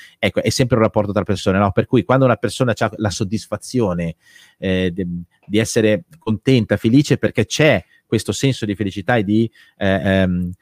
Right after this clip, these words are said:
essere riusciti a fare qualcosa, che poi si trasforma in numeri, perché questa è la nostra malattia, per forza, e qui non ci possiamo,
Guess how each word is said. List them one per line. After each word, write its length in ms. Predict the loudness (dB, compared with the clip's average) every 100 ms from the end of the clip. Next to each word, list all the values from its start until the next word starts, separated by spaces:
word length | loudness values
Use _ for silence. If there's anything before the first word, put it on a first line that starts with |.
| _
essere 540 | -18 -4 0 2 2 2
riusciti 300 | 2 0 0
a 40 |
fare 180 | 2 0
qualcosa, 560 | 0 -2 -2 -2 -6 -10 _ _
che 120 | 0
poi 160 | 2 2
si 100 | 0
trasforma 400 | -2 0 2 4
in 80 |
numeri, 380 | 4 6 4 2 -6
perché 440 | -10 -8 -10 -12
questa 260 | _ -6 -4
è 20 |
la 60 | -4
nostra 260 | -4 -4
malattia, 540 | -2 -2 -2 0 0 -2
per 140 | -8 -2
forza, 460 | 2 2 0 -6
e 260 | -2 -2 0
qui 140 | 0
non 180 | 0 0
ci 120 | -4
possiamo, 440 | 0 2 4 2